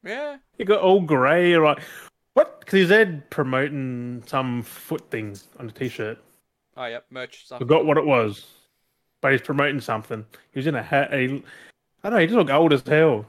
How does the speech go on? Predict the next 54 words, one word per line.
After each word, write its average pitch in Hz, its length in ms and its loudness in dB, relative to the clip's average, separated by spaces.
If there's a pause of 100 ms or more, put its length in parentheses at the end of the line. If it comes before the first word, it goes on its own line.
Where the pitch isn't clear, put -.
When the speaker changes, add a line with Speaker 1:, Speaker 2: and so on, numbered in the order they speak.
Speaker 2:
Like, 143 160 -6
in 151 80 -6
his 123 160 -10
sixties. 113 400 -8 (300)
Speaker 1:
Ah. 165 180 -8
Speaker 2:
Like, 156 540 -2
the 151 120 -2 (200)
fuck? 247 240 2 (920)
Speaker 1:
Age 131 300 -20
getting 127 200 -20
to 143 100 -20
him. 131 180 -20 (680)
Speaker 2:
The, 135 140 -2
uh, 120 260 -4 (300)
the 123 220 0
movies 123 380 0
aged 117 300 -2
him. 131 200 -2 (420)
<laughs> 190 500 -2 (300)
Speaker 1:
So, - 120 -18
yeah, 180 140 -12
there's 165 200 -16
that. 165 300 -8
Speaker 2:
Stress. 131 360 0
Speaker 1:
Um, 151 800 -12 (160)
we 156 100 -14
had 165 200 -12
the 165 80 -14
announcement 151 480 -16 (180)
of 143 360 -14
the, 131 600 -18
which 135 200 -20
is 127 120 -18
up 123 140 -18
on 131 40 -20
the 123 60 -18
website 120 280 -16
as 117 60 -20
well. 117 220 -14
I 113 60 -14
did 113 220 -20
an 120 40 -20
article 117 240 -20
for 123 80 -20
that, 120 100 -16
which 123 160 -20
was 120 120 -20
the 123 160 -20
new 123 180 -20
title 123 340 -10
for - 120 -20
the 127 80 -20
new 123 120 -20
Fast, 123 640 -14